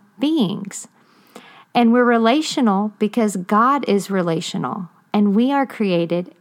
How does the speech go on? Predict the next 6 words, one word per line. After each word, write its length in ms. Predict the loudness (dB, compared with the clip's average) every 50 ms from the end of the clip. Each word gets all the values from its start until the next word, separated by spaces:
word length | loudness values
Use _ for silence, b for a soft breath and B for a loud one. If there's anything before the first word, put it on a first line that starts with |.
| _ _ _ -2
in 300 | 0 0 2 2 4 4
the 120 | 2 2
image 360 | 2 2 2 2 2 2 0
of 160 | -2 -2 -2 -2
God. 460 | -2 0 0 0 0 0 -4 -8 -10 -16 _ _ _ _ _ B B B B B B B B B B B -4 0
God 540 | 2 4 4 4 4 4 4 4 4 2 0